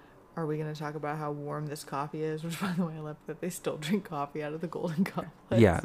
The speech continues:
Speaker 2: the coffee out of the golden goblets. She's like, "It's too hot," and then, ta-, like, literally what seems like thirty seconds later, she's like, "Actually, it's fine." Um, because,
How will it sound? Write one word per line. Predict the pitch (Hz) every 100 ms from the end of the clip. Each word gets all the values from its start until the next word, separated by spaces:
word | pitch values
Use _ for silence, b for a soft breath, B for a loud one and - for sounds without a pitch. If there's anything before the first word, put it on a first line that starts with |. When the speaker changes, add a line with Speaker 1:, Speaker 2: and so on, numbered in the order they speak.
| -
Speaker 2:
the | 110
coffee | - 110 127 151
out |
of | 139
the |
golden | 123 120 110
goblets. | 107 107 101 104
She's | - 107 98
like, | 104 -
"It's | - -
too | - 135
hot," | 113 107 107
and | 113
then, | 101 104
ta-, | 110 -
like, | 113 127
literally | 123 123 120 117
what | 113 110 110
seems | - 131 120 110
like | 107 98
thirty | 117 113
seconds | 104 107 104 95
later, | 107 101
she's | 98 101
like, | -
"Actually, | 117 - 107
it's | -
fine." | - - - B B B B B B -
Um, | 110 101 98 104 - -
because, | 110 - 113